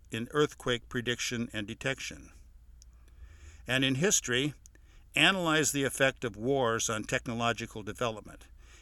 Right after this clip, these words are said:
Use computer graphics to plot the relationship of the country's economic growth to periods of peace and war. To me, these are modest examples of incorporating some of the critical skills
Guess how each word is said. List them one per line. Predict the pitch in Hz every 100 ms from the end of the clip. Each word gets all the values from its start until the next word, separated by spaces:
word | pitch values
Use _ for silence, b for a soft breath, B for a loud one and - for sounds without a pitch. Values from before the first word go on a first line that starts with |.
| b
Use | 151 185 -
computer | - 139 175 165 127
graphics | 131 135 - 98 -
to | 117
plot | - 147 139
the | 120
relationship | 113 113 117 - 123 - 117 -
of | 107
the | 101
country's | - 127 - 117 117
economic | 117 110 110 107 101
growth | 107 120 113 - - B B -
to | 131
periods | - 143 127 123 -
of | 107 -
peace | 131 120 - -
and | 107 107
war. | 117 123 92 - - - - - - - - - - - - b b b b b -
To | 160
me, | 175 202 160
these | 143 160 139
are | 127 127
modest | 139 160 160 -
examples | 131 110 131 131 123 117 -
of | 110
incorporating | 117 - 151 135 123 117 110
some | - 165
of | 143
the | 113
critical | - 143 - 104
skills | - - 139 120 113